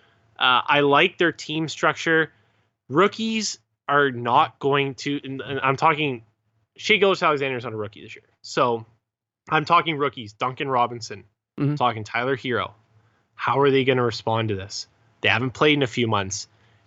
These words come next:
Speaker 1: Are they going to enter their sophomore slump now? Question mark?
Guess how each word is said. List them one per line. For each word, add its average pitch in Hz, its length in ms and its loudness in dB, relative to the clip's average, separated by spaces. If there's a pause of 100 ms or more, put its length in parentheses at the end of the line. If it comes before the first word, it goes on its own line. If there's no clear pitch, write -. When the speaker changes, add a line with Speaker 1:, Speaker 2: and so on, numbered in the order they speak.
(160)
Speaker 1:
Are 143 140 6
they 143 220 4
going 139 300 2
to - 200 -6
enter 135 340 -2
their 156 140 2
sophomore 123 540 0
slump 117 440 -4
now? 117 540 0 (840)
Question 233 340 -2
mark? 302 300 -6